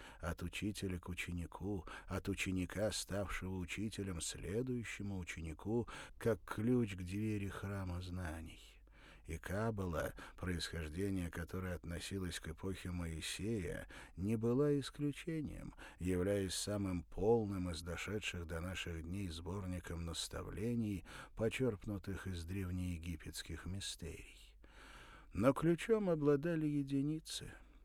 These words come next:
Передача эзотерического знания стала очевидной ко времени Пифагора, получившего посвящение, так же, как и Моисей, из одного источника, имя которому Египет.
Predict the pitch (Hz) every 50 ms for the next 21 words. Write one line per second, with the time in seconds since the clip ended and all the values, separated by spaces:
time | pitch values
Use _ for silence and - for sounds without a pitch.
0 | - - - - - - 101 98 95 90 78 80 95 110 107 - - 92 87 80
1 | 82 - 95 85 90 104 98 - - - - 90 87 87 82 76 87 98 107 110
2 | 104 101 95 92 87 - - 98 98 98 98 92 87 - - 87 90 101 113 113
3 | 98 98 95 90 - - 87 87 92 98 104 98 98 98 95 95 - - 90 -
4 | 107 104 104 107 120 131 120 92 80 73 64 - - - - - - - - 90
5 | 85 82 76 - - 92 82 - - - 85 80 - 85 80 - - 80 80 -
6 | - - - 101 107 101 98 87 82 - - 87 90 82 85 82 80 - 80 -
7 | - 82 80 82 80 80 78 - - - 90 101 101 92 - - - - - -
8 | - - - 90 95 85 90 92 87 92 92 92 92 92 90 82 76 73 - -
9 | - 80 92 110 - - - 101 95 - - 78 78 - - - - - - -
10 | - - 95 92 87 82 - - 82 80 - - 82 73 78 82 80 80 80 82
11 | 90 98 104 98 87 - - - - -